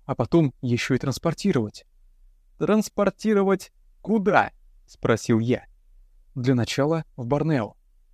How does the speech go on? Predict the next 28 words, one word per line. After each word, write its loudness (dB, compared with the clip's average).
Я 0
подумал, 2
что -4
либо 0
свихнулся, 0
либо 0
не 0
расслышал. -6
«Правда?» 2
«Посмотри 0
сам, -2
Бау-Вау. 2
Извини, -2
Говард». 0
Он 4
вновь 2
покопался 0
в -6
сумке, -4
достал 2
несколько 0
аэрофотоснимков, 0
протянул 0
мне. -2
«Видишь, 0
это -2
же 0
потрясающе! 0